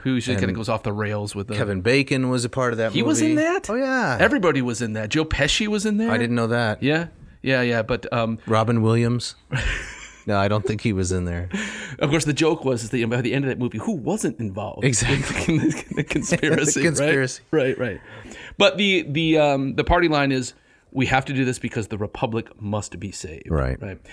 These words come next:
Speaker 1: And then Brutus, of course, he traces his family lineage back to, um, an earlier s-, Marcus Brutus, who, um, o-, overthrew the, the tyrant king.
Speaker 2: Five oh nine B C.
Speaker 1: Five oh nine.
Speaker 2: Yep, the end of the monarchy. He and Collatinus, the,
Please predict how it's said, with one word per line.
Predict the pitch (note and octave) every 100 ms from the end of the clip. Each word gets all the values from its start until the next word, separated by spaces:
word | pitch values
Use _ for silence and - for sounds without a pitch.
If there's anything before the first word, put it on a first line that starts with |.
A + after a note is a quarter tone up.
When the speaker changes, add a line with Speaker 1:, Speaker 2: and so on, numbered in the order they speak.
| - -
Speaker 1:
And | D#3
then | D#3
Brutus, | F#3+ B3+ D3+ C#3+
of | -
course, | - G2 G#2+ - - - - - -
he | - F3+ F3
traces | D#3+ C#3+ C#3
his | C3+ -
family | C3 B2
lineage | A#2+ A#2+ A#2 A2+ -
back | A2+ -
to, | A#2 A2 G#2+ -
um, | G#2 G2+ G2+ -
an | A#2
earlier | A#3+ C4+ C3+ A2
s-, | - -
Marcus | B2 B2 A2+ A2+
Brutus, | A#2 A2 A2
who, | B2 A2+ A2
um, | G#2+ G#2+ -
o-, | C3+ -
overthrew | C#3+ A#2+ A2 B2+ A#2+
the, | A2 A2 G2+
the | G#2+
tyrant | A#2+ G#2 -
king. | A#2
Speaker 2:
Five | - - G#2
oh | A2
nine | A2+ C3+ F3 C#3
B | B2
C. |
Speaker 1:
Five | A2 G#2+
oh |
nine. | C3+ G#2+
Speaker 2:
Yep, | G2+ G2
the | G#2+ A2
end | A#2 A2+ C#3 C3+
of | A2+ A#2+ A#2
the |
monarchy. | B2 B2+ G3 D#3 A2+ G2 D#2+
He | A2
and | B2 A2+
Collatinus, | C3 B2+ B2+ D3+ F3+ F#2 -
the, | F2